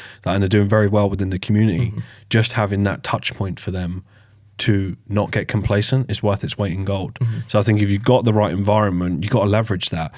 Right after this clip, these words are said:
Speaker 1: There are so many people out there right now. You've always got to look at statistics. You've got to look at how people win,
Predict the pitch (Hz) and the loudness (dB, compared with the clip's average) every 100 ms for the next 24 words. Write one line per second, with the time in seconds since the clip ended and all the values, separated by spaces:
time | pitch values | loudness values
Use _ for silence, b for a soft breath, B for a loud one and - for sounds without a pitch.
0 | B B B 107 101 131 123 113 113 104 | B B B 2 4 4 4 4 2 0
1 | 101 85 92 92 104 95 92 B 120 139 | 0 0 -2 0 0 0 -4 B 2 4
2 | 196 - 113 120 90 98 110 - 65 - | 4 4 4 2 0 -2 -2 -2 -6 -8
3 | - - B 107 107 104 107 107 107 95 | -8 -10 B 0 2 2 2 2 0 0
4 | - _ _ _ - 127 135 131 117 107 | -4 _ _ _ -2 2 4 4 4 2
5 | 104 101 101 107 | 2 2 -2 -4